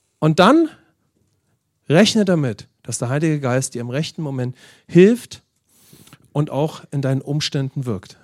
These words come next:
Amen. Halte deinen Stand, halte aus der Gemeinschaft mit ihm deiner Überzeugung verlässt,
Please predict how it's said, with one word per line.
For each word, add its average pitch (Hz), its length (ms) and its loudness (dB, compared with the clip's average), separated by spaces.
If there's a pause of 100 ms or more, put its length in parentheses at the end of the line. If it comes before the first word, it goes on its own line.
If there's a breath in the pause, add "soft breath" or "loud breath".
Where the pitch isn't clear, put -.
(120)
Amen. 180 380 2 (1300 soft breath)
Halte 220 440 0
deinen 196 320 0
Stand, 180 540 -4
halte 269 400 -2 (380 soft breath)
aus 160 180 -4
der 170 120 2
Gemeinschaft 180 520 2
mit 190 140 2
ihm 180 180 0
deiner 160 240 2
Überzeugung 165 680 -2
verlässt, 147 580 -8